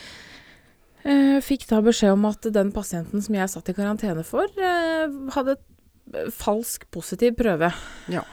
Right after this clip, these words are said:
Speaker 1: Så jeg ble tatt ut av karantene litt tidligere, eh, men for min del da, jeg hadde jo da fri på torsdag,
Speaker 2: Torsdag, ja.
Speaker 1: blant annet.
Speaker 2: Mm.
Speaker 1: Så jeg, eh, var ikke på jobb før på fredag da.
Speaker 2: Nei, du kom ut av karantene torsdag morgen,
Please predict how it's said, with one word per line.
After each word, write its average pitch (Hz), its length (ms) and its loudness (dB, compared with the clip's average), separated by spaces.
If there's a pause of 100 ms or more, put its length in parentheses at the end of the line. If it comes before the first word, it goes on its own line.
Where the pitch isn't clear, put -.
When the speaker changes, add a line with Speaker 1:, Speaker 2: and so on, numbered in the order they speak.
Speaker 1:
Så 277 480 -2
jeg 262 180 -2
ble 247 160 0
tatt 247 220 -6
ut 208 120 -4
av 208 80 -2
karantene 226 500 0
litt 220 180 -2
tidligere, 220 640 0 (220)
eh, 226 140 -2
men 233 180 2
for 247 100 0
min 190 220 0
del 247 180 0
da, 185 140 2
jeg 196 140 0
hadde 196 180 -4
jo 185 180 -4
da 175 220 -2
fri 175 340 -6
på 185 180 -8
torsdag, 165 1200 -6
Speaker 2:
Torsdag, - 20 -2
ja. 285 160 2
Speaker 1:
blant 269 240 -2
annet. 285 380 -4
Speaker 2:
Mm. 156 140 -10 (680)
Speaker 1:
Så - 140 -4
jeg, 233 260 2
eh, 233 220 2
var 202 240 0
ikke - 120 -12
på 220 120 0
jobb 196 160 -4
før 180 100 -4
på - 140 -14
fredag - 240 -6
da. 175 220 -2 (100)
Speaker 2:
Nei, 165 100 0
du 156 140 -2
kom 127 260 -6
ut - 140 -6
av 139 80 -2
karantene 135 580 -4
torsdag 131 340 -6
morgen, 139 360 -6